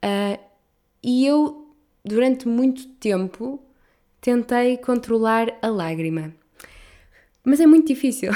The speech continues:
<laughs> porque em qualquer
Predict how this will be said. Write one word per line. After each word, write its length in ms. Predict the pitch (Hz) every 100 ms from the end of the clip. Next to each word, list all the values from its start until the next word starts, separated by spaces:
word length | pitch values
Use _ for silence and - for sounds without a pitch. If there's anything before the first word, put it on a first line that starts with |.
| - - -
<laughs> 280 | 240 -
porque 460 | - 269 254 277 269 - - -
em 140 | 247
qualquer 1000 | 254 254 262 - 285 277 254 208 185 -